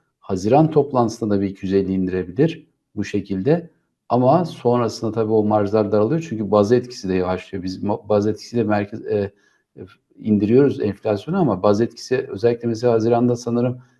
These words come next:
geçen yıl bir nokta altmış dört civarlarında bir enflasyon rakamı vardı.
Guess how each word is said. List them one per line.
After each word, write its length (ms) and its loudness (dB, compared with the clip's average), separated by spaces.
geçen 340 0
yıl 260 0
bir 180 4
nokta 300 0
altmış 420 -4
dört 240 -2
civarlarında 520 0
bir 60 -4
enflasyon 540 -2
rakamı 340 -4
vardı. 460 2